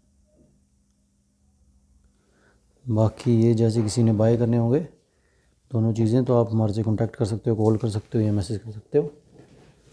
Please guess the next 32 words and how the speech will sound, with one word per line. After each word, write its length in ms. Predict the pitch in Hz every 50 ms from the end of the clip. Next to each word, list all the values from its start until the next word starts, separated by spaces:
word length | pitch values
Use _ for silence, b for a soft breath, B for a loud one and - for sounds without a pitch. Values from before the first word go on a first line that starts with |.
| b b b b b b b b b b b b _ _ _ _ _ _ _ _ _ _ _ _
Phone 300 | - _ - 120 120 127 127
number 220 | 123 120 120 117
आपको 240 | 117 110 104 117 113
मालूम 260 | 110 110 110 117 120
ही 80 | 120 123
है, 100 | 120 113
नाइन 280 | 110 110 113 117 113
एट 100 | 117 110
डबल 180 | 101 110 104 110
वन 200 | 113 117 113 107
टू 200 | - 120 113 113
ज़ीरो 180 | 110 113 113
फ़ोर 220 | 104 107 110 107 104
ज़ीरो 180 | 107 104 107
थ्री 220 | 101 - - 117 113
टू, 120 | 110 123 120
अट्ठानवे 420 | 113 - 113 110 113 113 117 113
ग्यारह 280 | 104 107 107 107 107 101
बीस 200 | 104 110 113 110
चालीस 240 | 117 107 104 104
बत्तीस 360 | 98 104 - - - 117 110 107
और 160 | 107 107 101
नाइन 260 | 101 107 110 117 117
सेवन 260 | 110 120 113 107 107
वन 180 | 104 107 104 98
सेवन 240 | 107 110 107 104 98
सिक्स 260 | - 117 - - 120
वन 120 | 110 104
डबल 180 | 101 101 101 101
एट 140 | 101 98 - -
थ्री 180 | 110 107 101
एट, 180 | 101 101 98 -